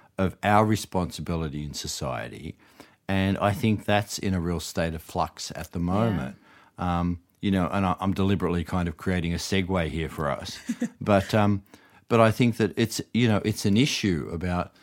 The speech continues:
Speaker 1: you know, what is our role, um, you know, vis-a-vis stuff, you
Speaker 2: Yeah.
Speaker 1: know. And, you know, I'm very confused about that myself at the moment because having come through,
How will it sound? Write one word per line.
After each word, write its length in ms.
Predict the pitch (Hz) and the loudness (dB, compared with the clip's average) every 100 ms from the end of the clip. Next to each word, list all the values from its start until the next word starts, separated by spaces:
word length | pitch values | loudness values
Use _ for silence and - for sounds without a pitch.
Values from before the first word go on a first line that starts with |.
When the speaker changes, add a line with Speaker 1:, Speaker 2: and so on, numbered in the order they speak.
| _ | _
Speaker 1:
you 80 | - | -2
know, 120 | 98 | 0
what 320 | 92 95 101 104 | 2 2 2 2
is 240 | 113 120 | 2 2
our 200 | 123 98 | 2 2
role, 640 | 76 71 62 52 - 82 - _ _ _ - | -2 -4 -6 -8 -10 -12 -14 _ _ _ -2
um, 420 | 95 95 92 90 _ _ - _ _ | 2 4 2 0 _ _ -20 _ _
you 100 | 95 | -2
know, 180 | 85 73 | -2 -2
vis-a-vis 720 | 78 98 92 82 90 87 - | 2 2 4 2 2 0 -2
stuff, 680 | - - 110 87 60 - - - | -4 0 2 2 0 -10 -14 -16
you 100 | - | -6
Speaker 2:
Yeah. 180 | 180 85 | -2 0
Speaker 1:
know. 240 | 80 73 - _ _ _ _ | -2 -4 -8 _ _ _ _
And, 400 | 98 95 98 95 - _ - | -2 2 2 2 -2 _ -12
you 120 | 107 95 | -4 -2
know, 100 | 95 | 0
I'm 220 | 110 117 | 4 4
very 240 | 101 98 92 | 4 0 -2
confused 560 | - - 110 113 107 | -6 -6 2 2 2
about 280 | - 90 80 | -4 -4 -2
that 120 | 95 78 | -2 0
myself 580 | 92 85 - 127 147 104 | -2 -2 2 2 2 -4
at 120 | - | -4
the 60 | 90 | -2
moment 440 | 82 65 69 - | -2 -4 -6 -6
because 320 | 92 98 92 | -4 -2 -2
having 280 | 107 95 92 | 0 0 -2
come 300 | - 101 101 | -2 0 0
through, 440 | - 92 87 85 | 0 0 2 0